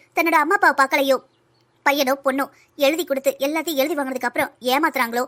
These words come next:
அவங்கள கவனிக்கலையோ அப்படிங்கிற பட்சத்துல அவங்க தான் எழுதி கொடுத்த சொத்தை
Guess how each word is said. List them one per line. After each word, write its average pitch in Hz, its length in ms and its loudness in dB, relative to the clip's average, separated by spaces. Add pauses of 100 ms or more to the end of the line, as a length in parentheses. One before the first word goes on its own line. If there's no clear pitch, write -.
(200)
அவங்கள 302 220 4 (100)
கவனிக்கலையோ 285 460 2 (140)
அப்படிங்கிற 247 400 -2
பட்சத்துல 226 440 -4 (380)
அவங்க 311 260 2
தான் 247 200 -2
எழுதி 320 140 -6
கொடுத்த 269 200 -6
சொத்தை 262 260 -4